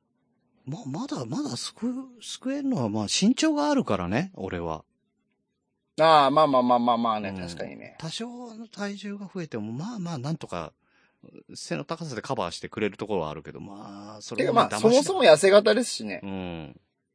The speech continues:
Speaker 2: グリーンさんはね。
Speaker 1: うん。ただね、びっくりしたのはさ、きょうちゃんが俺より十、
Speaker 2: うん。
Speaker 1: 十キロ以上多かったんだよね。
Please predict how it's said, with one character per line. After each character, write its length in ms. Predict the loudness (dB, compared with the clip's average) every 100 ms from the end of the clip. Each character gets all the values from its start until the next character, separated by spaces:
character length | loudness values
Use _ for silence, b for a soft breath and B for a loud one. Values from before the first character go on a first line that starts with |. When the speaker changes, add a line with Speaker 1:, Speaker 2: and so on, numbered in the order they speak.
| _ _ _ -14
Speaker 2:
グ 80 | -10
リ 80 | -10
ー 20 |
ン 40 |
さ 120 | -8 -12
ん 40 |
は 60 | -12
ね。 180 | -14 -14 _ -16
Speaker 1:
う 40 |
ん。 380 | -12 -12 -14 -20 _ _
た 120 | -18
だ 100 | -14 -14
ね、 260 | -14 -18 -18
び 100 | -20
っ 20 | -10
く 140 | -8
り 40 |
し 80 | -6
た 80 | -8
の 140 | -12
は 60 | -16
さ、 180 | -18 -18 -12
き 120 | -12
ょ 40 | -10
う 60 | -10
ち 80 |
ゃ 20 | -10
ん 80 |
が 160 | -12 -12
俺 140 | -10
よ 100 | -8
り 100 | -6
十、 180 | -6 -6
Speaker 2:
う 20 |
ん。 120 | -8 -12 _ _ _ _ _
Speaker 1:
十 140 | -12 -12 -10
キ 140 | -8
ロ 140 | -6
以 20 | -6
上 260 | -8 -10 -20 _ _ _ -8
多 140 | -8
か 100 | -8
っ 40 | -14
た 100 | -14
ん 40 |
だ 80 | -14
よ 60 |
ね。 200 | -20 -20